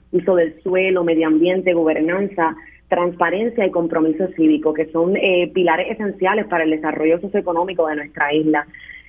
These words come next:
Eh, un poco sobre lo que es la comunidad de práctica, además de ser una práctica filantrópica que precisamente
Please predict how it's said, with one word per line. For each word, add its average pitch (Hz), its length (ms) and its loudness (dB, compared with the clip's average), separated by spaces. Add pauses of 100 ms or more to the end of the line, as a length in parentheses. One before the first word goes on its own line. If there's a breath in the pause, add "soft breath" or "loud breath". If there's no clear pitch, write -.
Eh, 190 180 2
un 196 240 -2
poco 262 380 2
sobre 240 880 0
lo 220 200 0
que 208 100 -2
es 214 100 -4
la 233 140 0
comunidad 226 460 -2
de 214 100 0
práctica, 214 640 -4 (280 soft breath)
además 165 280 0
de 196 100 -2
ser 220 80 -4
una 220 200 -2
práctica 214 400 -4
filantrópica 214 640 -2
que 170 140 0
precisamente 196 920 -2